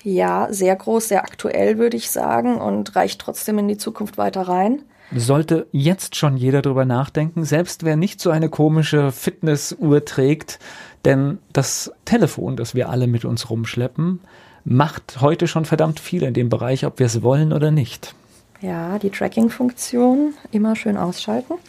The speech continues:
Speaker 1: würde ich sagen. <laughs> Oder gar keins mitnehmen. Ja, wir sprechen über das Thema Enthinderung. Wir haben es ganz bewusst nicht Behinderung genannt,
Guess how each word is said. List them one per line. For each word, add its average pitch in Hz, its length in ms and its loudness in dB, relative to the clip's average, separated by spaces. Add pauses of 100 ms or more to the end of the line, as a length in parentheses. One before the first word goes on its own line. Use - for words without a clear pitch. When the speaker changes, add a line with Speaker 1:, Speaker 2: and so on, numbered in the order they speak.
(220)
Speaker 1:
würde 165 180 -2
ich - 120 -10
sagen. 233 320 -2
<laughs> - 540 -12
Oder 190 240 6
gar 185 100 2
keins 190 220 -2
mitnehmen. 175 300 -2 (580)
Ja, 226 340 4
wir 202 140 0
sprechen 240 340 2
über 214 200 4
das 202 120 0
Thema 220 580 2
Enthinderung. 220 1040 2
Wir 180 120 -2
haben 220 160 0
es 226 120 -4
ganz 226 220 -2
bewusst 233 540 -2
nicht 233 500 -2
Behinderung 285 920 0
genannt, 285 560 -2